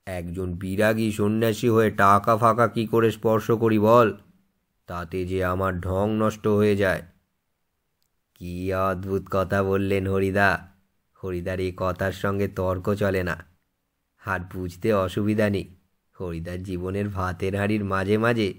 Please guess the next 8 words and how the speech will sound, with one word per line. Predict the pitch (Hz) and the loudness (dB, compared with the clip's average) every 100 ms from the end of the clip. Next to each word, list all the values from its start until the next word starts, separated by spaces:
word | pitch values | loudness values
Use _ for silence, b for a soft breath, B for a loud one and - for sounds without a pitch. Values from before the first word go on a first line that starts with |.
| - _ | -14 _
শুধু | - 92 95 | -14 -10 -8
জল | 95 90 90 | -6 -6 -6
ফুটিয়েই | 90 101 90 101 110 | -6 -8 -4 -2 -2
সারা | 107 98 95 | -2 -2 0
হবে। | 95 90 85 - _ _ _ _ _ _ _ _ _ - - - | 0 -2 -6 -10 _ _ _ _ _ _ _ _ _ -10 -6 0
অদৃষ্ট | 131 185 214 254 247 - | 4 6 4 2 0 4
কখনো | 113 95 104 98 123 147 | 4 4 2 2 4 4
হরিদার | 165 180 185 | 6 4 2